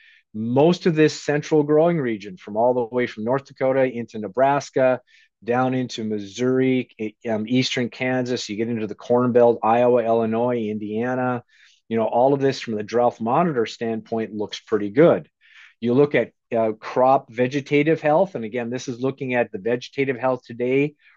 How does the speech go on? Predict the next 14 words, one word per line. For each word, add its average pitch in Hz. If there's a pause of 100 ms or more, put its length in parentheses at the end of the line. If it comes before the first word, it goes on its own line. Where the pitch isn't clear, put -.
relative 139
to -
history, 165 (340)
try 117
and 117
give 120
some 110
longer 120
term 127
historical, 135 (260)
uh, 120
perspective 131
on 139
it. 185